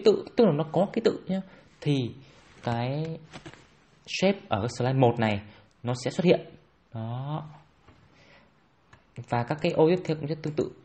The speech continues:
Bây giờ mình sẽ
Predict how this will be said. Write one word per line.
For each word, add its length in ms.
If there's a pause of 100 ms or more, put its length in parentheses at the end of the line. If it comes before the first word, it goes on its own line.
(2250)
Bây 100
giờ 160
mình 160 (100)
sẽ 280